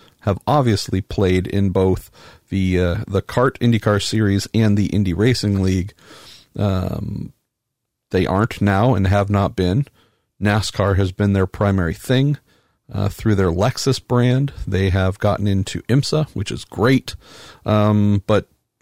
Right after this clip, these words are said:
I can't picture a scenario where an alignment in chassis between IndyCar and Super Formula would be the gateway for Toyota Japan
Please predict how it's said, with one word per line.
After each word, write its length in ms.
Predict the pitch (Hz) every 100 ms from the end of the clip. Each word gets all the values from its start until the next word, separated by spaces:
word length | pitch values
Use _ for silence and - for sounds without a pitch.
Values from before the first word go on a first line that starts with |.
| - - - - - _ _ _ _ _ _ _ _ _ _ _ _ -
I 100 | 110
can't 360 | - 151 139 - _ _ _
picture 420 | - 139 - 127
a 60 | 107
scenario 800 | - 117 104 107 113 107 98 98
where 680 | 95 101 104 101 101 95 - _ _ _ _ _ _ _
an 120 | 107
alignment 800 | 98 90 95 117 127 123 120 - -
in 240 | 95 95 90
chassis 760 | - 123 113 107 92 82 92 - -
between 680 | 95 - - 95 95 95 -
IndyCar 600 | 107 113 110 - 107 98
and 120 | 101
Super 360 | - 131 -
Formula 680 | 98 - 92 87 85 87 87 - _ _
would 160 | 98 95
be 120 | 104
the 120 | 95
gateway 680 | 95 101 107 117 101 101 98
for 260 | 95 - 92
Toyota 500 | - - 101 101 101
Japan 840 | - 107 - - 170 98 73 82